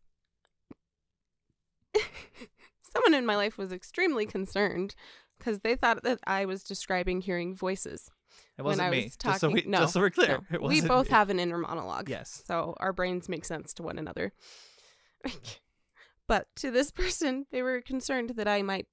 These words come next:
Speaker 1: be schizophrenic because I
Speaker 2: You
Speaker 1: was
Speaker 2: hear voices.
Speaker 1: describing hearing voices in my head,
Speaker 2: Yep.
Speaker 1: right? And I was just like, "No, it's my voice, and I don't, like, hear it. It's not like I'm, like,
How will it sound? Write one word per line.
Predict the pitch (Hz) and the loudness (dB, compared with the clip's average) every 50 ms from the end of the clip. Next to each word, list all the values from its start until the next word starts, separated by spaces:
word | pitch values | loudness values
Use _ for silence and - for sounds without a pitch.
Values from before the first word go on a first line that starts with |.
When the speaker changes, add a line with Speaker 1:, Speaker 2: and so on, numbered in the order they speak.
| _ | _
Speaker 1:
be | - - | -14 -10
schizophrenic | - - - - - - 208 - - 262 285 - - - - - _ _ _ _ _ _ _ _ _ - | -10 -10 -10 -10 -10 -10 -10 -4 -2 0 0 0 -2 -6 -12 -16 _ _ _ _ _ _ _ _ _ -12
because | - 202 196 - 196 180 - | -10 -10 -8 -6 -8 -6 -4
I | 185 185 180 | -2 -2 -2
Speaker 2:
You | 170 | -2
Speaker 1:
was | 185 180 | -2 -4
Speaker 2:
hear | 135 113 120 123 | -4 -4 -6 -6
voices. | 131 135 - 151 - - - 247 | -8 -8 -8 -8 -10 -10 -6 0
Speaker 1:
describing | 277 262 - - - 277 220 214 214 226 233 254 262 | 0 0 0 4 6 6 6 8 6 4 4 4 2
hearing | 233 233 196 196 190 214 | 2 2 0 0 0 -4
voices | 226 302 440 508 - - 247 214 202 | -2 0 0 0 0 0 -6 -4 -4
in | 196 180 165 | -4 -4 -4
my | 180 190 | -4 -4
head, | 190 196 - - 220 220 - | -4 -6 -6 -8 -8 -10 -2
Speaker 2:
Yep. | - 233 | 0 0
Speaker 1:
right? | - - _ _ _ - _ - - - - _ _ _ _ _ _ _ _ _ _ _ _ _ _ _ _ _ _ _ - | 0 0 _ _ _ -20 _ -20 -20 -20 -20 _ _ _ _ _ _ _ _ _ _ _ _ _ _ _ _ _ _ _ 0
And | 240 254 247 | 2 2 4
I | 262 269 | 2 0
was | 277 277 | 0 -2
just | - 262 - - 233 | -6 -6 -8 -6 -8
like, | 214 - - _ _ _ _ _ _ _ _ _ _ - | -10 -10 -12 _ _ _ _ _ _ _ _ _ _ -8
"No, | 240 247 294 294 269 | -4 0 0 0 0
it's | - 269 - - 240 | 0 -4 -6 -2 0
my | 247 247 262 294 359 370 | 2 4 6 8 6 6
voice, | 277 220 190 - - 269 269 - - - - _ _ _ _ _ - _ _ _ _ _ _ _ _ - | 6 6 2 4 4 2 0 0 -4 -8 -10 _ _ _ _ _ -20 _ _ _ _ _ _ _ _ -2
and | - 247 233 247 | 0 0 0 0
I | 240 | 0
don't, | 240 285 320 320 277 | 0 0 0 0 0
like, | 233 214 - | -2 -2 -2
hear | - - - - - 302 339 392 392 302 | -10 -18 -16 -12 -4 -2 0 2 2 2
it. | 202 202 - - | 2 0 -2 -4
It's | 233 240 226 - - | -6 -6 -6 -4 -4
not | 269 277 - | -4 -2 0
like | 247 254 - | -2 -2 -2
I'm, | - 226 220 220 196 | 0 0 0 0 0
like, | 208 208 196 - | -2 -4 -6 -8